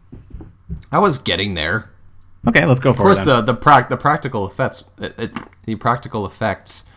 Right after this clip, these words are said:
Speaker 1: were, like, surprisingly, surprisingly realistic. Like, I, I, going into this, I thought it was gonna be, like, a really, really scary movie, but it was just, like, it was more disturbing, like,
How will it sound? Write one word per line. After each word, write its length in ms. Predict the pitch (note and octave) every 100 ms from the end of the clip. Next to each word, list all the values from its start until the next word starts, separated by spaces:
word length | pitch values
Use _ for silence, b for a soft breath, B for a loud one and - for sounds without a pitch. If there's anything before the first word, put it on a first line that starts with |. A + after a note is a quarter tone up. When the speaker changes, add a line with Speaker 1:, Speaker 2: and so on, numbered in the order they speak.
| b b
Speaker 1:
were, 520 | A2+ G2+ F#2+ F2+ E2 _ _ _ _
like, 220 | G2+ F2
surprisingly, 1300 | - - - - G#2+ G2+ G#2+ A2 G#2 G2 G2 F#2+ F2+ - _ _ b b b b b _ -
surprisingly 680 | - C3 D3 G3+ D#3 B2+ G#2
realistic. 560 | G2+ F#2 F2 - D#2
Like, 200 | A#2 A2+ B2
I, 120 | A#2
I, 160 | B2+ C#3 - -
going 420 | - B2 C#3+ F#3+
into 140 | D#3+ D#3+
this, 180 | D#3+ D3
I 60 |
thought 260 | C3 A2+ G#2+
it 40 |
was 160 | G#2 G2+
gonna 200 | A2 F#2+
be, 240 | F#2+ F2+ F2
like, 220 | E2 -
a 120 | D#2
really, 300 | D#2 F2+ F2
really 240 | F2 E2+
scary 420 | D#2+ - F#2 F2 F#2
movie, 440 | G2+ A2 C3+ C3+ - - _ _ -
but 120 | A2
it 40 | A2+
was 140 | G#2+
just, 180 | A2 -
like, 160 | G2+
it 60 | A#2
was 100 | A2
more 160 | A2+ A2
disturbing, 800 | F#2+ - - F#2+ G2 B2 D#3+
like, 260 | C#3 F#2